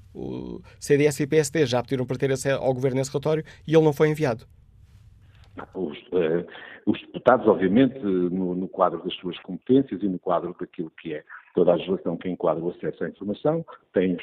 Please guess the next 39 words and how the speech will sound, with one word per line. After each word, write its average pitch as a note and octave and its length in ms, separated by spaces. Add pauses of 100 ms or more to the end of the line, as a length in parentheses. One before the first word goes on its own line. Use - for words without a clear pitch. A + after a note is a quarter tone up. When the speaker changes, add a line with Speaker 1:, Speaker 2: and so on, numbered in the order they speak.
(120)
Speaker 2:
têm F2 240
direito F#2 500
à, E2+ 40
à E2+ 520
informação G2+ 680
e, D#2+ 160
portanto, - 320
obviamente, F2 440
sempre F2 260
informação F2 440 (280)
sobre G2 280
reserva. - 420 (360)
Esse D3 220
quadro A#2+ 280
concreto A2 580
não A#2+ 280
é, F#2 200
na G2 140
minha G#2 180
perspectiva, F#2 560
a D#2 40
questão - 240
ainda F2+ 240
neste F2 320
momento F2 180
está G2 180
em G2+ 60
causa. D#3+ 300
O - 160
Governo F#2+ 380
não G#2 140
se - 100
pronunciou, G2+ 640
que F#2 80
eu F2 60
saiba, F2 380
até - 140
o F2 60
momento, F2+ 340